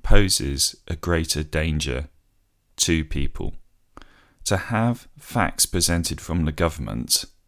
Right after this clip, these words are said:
by somebody who is just giving you those facts and pointing them out and saying, "Hold on,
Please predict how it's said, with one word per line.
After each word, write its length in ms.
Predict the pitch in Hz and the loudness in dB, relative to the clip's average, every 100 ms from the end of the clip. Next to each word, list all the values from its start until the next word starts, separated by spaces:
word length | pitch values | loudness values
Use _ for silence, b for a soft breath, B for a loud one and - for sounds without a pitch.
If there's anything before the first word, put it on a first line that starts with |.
| _ _ _ | _ _ _
by 420 | 90 82 80 78 - | 0 2 2 0 0
somebody 640 | - 90 87 76 76 76 | 2 4 2 0 -2 -2
who 220 | 76 82 | -4 -4
is 260 | 76 71 - | -2 0 -2
just 580 | - 101 98 - - - - _ _ _ - 76 | -2 -2 0 2 0 -4 -20 _ _ _ -14 -4
giving 340 | 92 95 101 | 0 2 2
you 140 | 87 80 | 2 2
those 260 | 73 71 | -2 -2
facts 680 | - 73 67 - - - - - | -2 -4 -6 -2 0 0 -2 -10
and 200 | 71 - | -10 -4
pointing 360 | 80 78 71 | -2 0 0
them 140 | 73 69 | -2 -2
out 340 | 65 57 - 71 | -4 -6 -6 -4
and 100 | 73 | -2
saying, 360 | 80 73 69 - - | -2 -4 -6 -10 -4
"Hold 220 | 90 76 | -2 -2
on, 280 | 65 71 | -4 -6